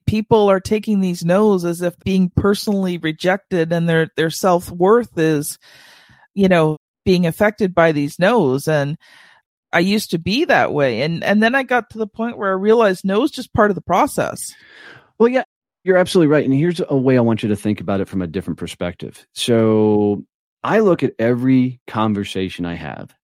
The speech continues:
Speaker 2: as a
Speaker 1: Mm-hmm.
Speaker 2: sales call. I don't care if I meet somebody new at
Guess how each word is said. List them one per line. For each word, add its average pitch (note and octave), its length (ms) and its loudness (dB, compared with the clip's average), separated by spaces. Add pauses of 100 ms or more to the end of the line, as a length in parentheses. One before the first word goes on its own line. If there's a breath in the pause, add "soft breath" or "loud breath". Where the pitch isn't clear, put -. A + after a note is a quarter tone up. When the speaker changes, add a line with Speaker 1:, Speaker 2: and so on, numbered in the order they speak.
(180)
Speaker 2:
as G#2+ 280 2
a E2+ 60 2
Speaker 1:
Mm-hmm. D2+ 100 -2
Speaker 2:
sales D#2 320 -6
call. - 340 -12 (140)
I C#3 100 0
don't F#3 160 2
care A#2+ 220 0
if G#2+ 100 -2
I G2 80 0
meet G2 220 -2
somebody G2 360 -2
new G#2 420 2
at F#2+ 460 -2